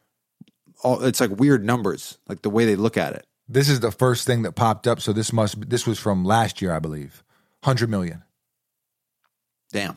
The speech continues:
Speaker 2: Hundred million people. Ninety-nine point nine million.
Speaker 1: Okay. But how do they,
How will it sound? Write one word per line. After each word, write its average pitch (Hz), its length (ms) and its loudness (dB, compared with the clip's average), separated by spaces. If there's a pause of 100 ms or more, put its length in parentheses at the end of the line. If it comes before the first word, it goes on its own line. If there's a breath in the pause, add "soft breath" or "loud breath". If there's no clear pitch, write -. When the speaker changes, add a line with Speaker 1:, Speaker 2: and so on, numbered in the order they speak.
(120)
Speaker 2:
Hundred 117 300 0
million 98 260 -2
people. - 340 -10
Ninety-nine 110 500 0
point 92 240 -4
nine 92 280 -2
million. 87 380 -6 (1120)
Speaker 1:
Okay. 110 340 -2 (380 soft breath)
But 127 100 2
how 151 160 4
do 156 80 4
they, 139 260 4